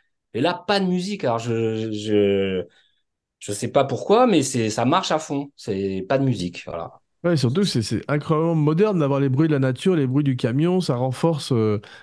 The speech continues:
Speaker 2: la, la puissance, euh, thriller du film, et ça a ce côté herzogien. C'est pour ça qu'on revient à Kinski, toujours ton meilleur ami, Philippe, ton seul ami.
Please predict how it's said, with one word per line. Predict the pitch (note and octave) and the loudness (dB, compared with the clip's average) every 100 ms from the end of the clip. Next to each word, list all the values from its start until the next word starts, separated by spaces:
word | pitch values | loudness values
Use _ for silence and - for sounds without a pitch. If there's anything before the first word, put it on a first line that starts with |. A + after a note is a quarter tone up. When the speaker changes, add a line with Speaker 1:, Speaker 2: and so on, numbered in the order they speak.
| - | -6
Speaker 2:
la, | A#2+ A#2+ A2+ | -2 0 0
la | B2 B2+ | 0 -4
puissance, | - C#3+ - F3+ F3 - C3 | -2 -2 0 0 0 0 0
euh, | A#2+ A#2 A#2 A2 | 2 0 0 -4
thriller | - - - - F3 G3 E3+ | -6 -6 -4 2 4 4 4
du | C3+ | 2
film, | B2+ A3+ A#3+ E3 A#2 - - - - - | 2 2 2 2 0 -4 -18 -20 -16 0
et | D3 D#3+ | 2 2
ça | C3+ | 2
a | A#2+ | 0
ce | - | 0
côté | A#2+ A#2+ D#3+ C3 | -2 2 2 2
herzogien. | C#3 D3 D#3 D#3 D3+ D#3+ G#3+ F3+ A#2+ - | 2 0 2 2 2 2 2 2 -2 -4
C'est | B2+ | -2
pour | C#3 | 0
ça | F3+ | 0
qu'on | C3+ | 0
revient | B2 C#3+ D#3 | 0 2 2
à | D3+ | 2
Kinski, | C3 C3+ - G3 | 0 -2 0 -2
toujours | - C#3 D#3+ | 0 2 2
ton | C#3+ | 0
meilleur | B2+ C#3 C3 | 2 2 2
ami, | E3 E3+ | 2 0
Philippe, | D3 B2+ A#2+ | 0 -2 -2
ton | A#2 | -6
seul | - D#3+ C3+ | 0 2 2
ami. | A2+ G2+ | 0 -4